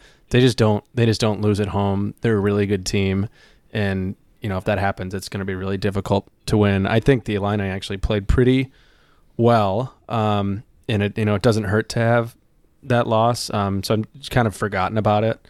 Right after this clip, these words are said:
It would have been a great win to pick up, but it's not a bad loss to tally. Um, and I think it shows they can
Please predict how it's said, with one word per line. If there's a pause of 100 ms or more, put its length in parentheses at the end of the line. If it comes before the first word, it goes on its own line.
(180)
It
would
have
been
a
great
win
to
pick
up,
but
it's
not
a
bad
loss
to (800)
tally. (160)
Um,
and
I
think
it
shows
they
can